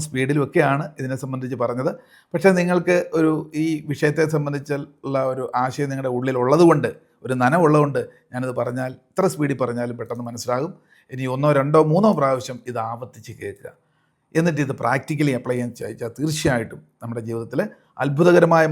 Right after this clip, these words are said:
മാറ്റങ്ങൾ തന്നെയായിരിക്കും സംഭവിക്കുക, യാതൊരു സംശയവുമില്ല. നിങ്ങൾക്കിത് പ്രയോജനപ്പെടുന്നെങ്കിൽ തീർച്ചയായിട്ടും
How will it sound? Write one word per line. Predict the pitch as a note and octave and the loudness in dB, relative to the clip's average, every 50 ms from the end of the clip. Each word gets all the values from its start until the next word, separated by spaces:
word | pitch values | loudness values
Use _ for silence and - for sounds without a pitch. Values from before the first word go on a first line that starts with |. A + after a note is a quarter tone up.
| D3 | 0
മാറ്റങ്ങൾ | C3+ B2+ B2 C3+ B2+ C3 B2 G#2+ B2 | -2 -2 -4 -6 -6 -8 -6 -6 -8
തന്നെയായിരിക്കും | A#2 B2+ C3+ B2+ A#2+ A#2 A2+ A2+ A2 - A2 | -8 -6 -6 -8 -8 -8 -10 -12 -12 -12 -12
സംഭവിക്കുക, | G#2+ G#2+ G#2 G2 G2 - - - A#2 A#2 | -10 -10 -10 -12 -12 -14 -16 -14 -12 -10
യാതൊരു | A#2 A#2+ A#2+ A#2 A2+ - G#2+ | -10 -10 -12 -14 -16 -18 -18
സംശയവുമില്ല. | G#2+ A2+ G#2+ - A2 A2 G2 E2 D2+ - - - _ _ _ _ _ _ - - _ - | -16 -16 -14 -10 -10 -10 -10 -10 -14 -20 -20 -20 _ _ _ _ _ _ -20 -20 _ -6
നിങ്ങൾക്കിത് | C3 C#3+ C#3 C#3 C3 B2 | -4 -2 -2 -4 -4 -4
പ്രയോജനപ്പെടുന്നെങ്കിൽ | B2 B2+ C#3+ D#3+ F3 D#3 D#3 C#3 C3 C3 B2+ B2+ B2 A#2+ - A2+ | -2 -2 -2 -2 -2 -4 -4 -4 -6 -8 -8 -10 -10 -12 -10 -12
തീർച്ചയായിട്ടും | A2+ A#2 - - C3+ B2+ B2 A#2+ G#2+ B2 A#2+ | -12 -12 -6 -4 -2 -2 -2 -2 -6 -8 -10